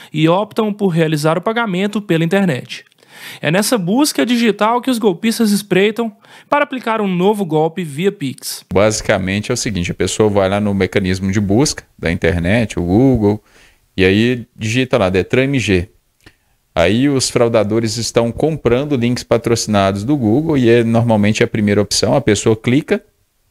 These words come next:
Speaker 2: aí no clicar e inserir os dados do veículo, vai aparecer todos os dados do veículo conforme fosse o site específico do detran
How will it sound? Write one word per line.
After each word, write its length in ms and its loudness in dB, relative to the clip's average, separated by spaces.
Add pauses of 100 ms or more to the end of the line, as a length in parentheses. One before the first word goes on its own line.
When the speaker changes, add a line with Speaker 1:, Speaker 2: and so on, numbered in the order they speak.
(220)
Speaker 2:
aí 140 2
no 100 0
clicar 600 0 (320)
e 60 -4
inserir 380 -2
os 120 -2
dados 380 0
do 80 -10
veículo, 420 -2 (380)
vai 220 2
aparecer 420 0
todos 380 0
os 100 -8
dados 300 0
do 40 -12
veículo 400 -2
conforme 720 0
fosse 540 -4
o 60 -8
site 600 -2 (300)
específico 720 -4
do 120 -2
detran 440 0